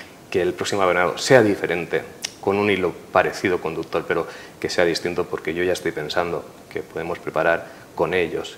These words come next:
ya no es cantar yo, sino preparar con ellos toda la gala, ¿no? Y creo que, que puede ser bonito,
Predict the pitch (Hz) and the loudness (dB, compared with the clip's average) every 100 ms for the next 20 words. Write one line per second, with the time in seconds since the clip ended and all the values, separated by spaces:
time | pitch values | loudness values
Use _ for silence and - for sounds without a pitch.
0 | - 92 90 85 85 85 87 82 85 80 | -4 -2 -2 -4 -6 -2 0 0 -2 -4
1 | - - - 78 - - - 90 - 78 | -10 -10 -6 -6 -4 -2 0 -2 -4 -4
2 | 87 82 80 - - - - - 98 82 | -4 -2 -6 -8 -18 -20 -2 6 6 6
3 | 80 82 90 95 98 - - - - - | 2 2 2 0 -4 -10 -16 -16 -8 -6
4 | - 90 87 - 87 82 80 80 - - | 0 0 0 0 0 2 2 -2 -4 -12
5 | - 87 80 - - 95 - 78 67 - | -6 -2 -2 0 2 2 0 -6 -8 -12